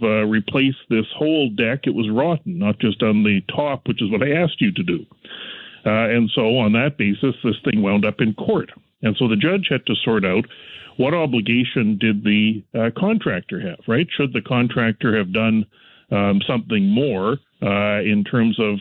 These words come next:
uh, replacing the rotten underside of the main deck in the house? Um, and the contractor's perspective was, "Hey, I wasn't asked to do that. I was just hired to replace the top of it.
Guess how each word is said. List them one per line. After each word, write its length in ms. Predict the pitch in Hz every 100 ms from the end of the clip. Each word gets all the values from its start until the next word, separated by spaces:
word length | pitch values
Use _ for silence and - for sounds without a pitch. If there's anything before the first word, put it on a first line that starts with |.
| 110
uh, 200 | 104 101
replacing 760 | 104 101 143 120 - 117 104
the 300 | 101 98 95
rotten 600 | 87 101 107 123 - 113
underside 680 | 107 131 135 110 117 107 127
of 60 | 107
the 80 |
main 280 | 101 110 120
deck 240 | 113 123 147
in 80 |
the 100 | 139
house? 380 | 143 160 - - - - - _ _ - -
Um, 320 | 110 107 104
and 280 | 107 107 98
the 80 | 95
contractor's 840 | - 226 170 107 92 104 98 - - _ _
perspective 580 | 120 - 123 104 156 113
was, 280 | 113 110 101 - _
"Hey, 240 | 127 147 127
I 100 | 113
wasn't 280 | 135 123
asked 260 | 123 131 -
to 60 | 120
do 240 | 143 185
that. 260 | 143 92 104
I 40 |
was 100 | 101
just 200 | 131 -
hired 300 | 120 113 110
to 80 | 113
replace 360 | 101 - 135 -
the 60 | 107
top 340 | 165 185 -
of 120 | 107
it. 140 | 87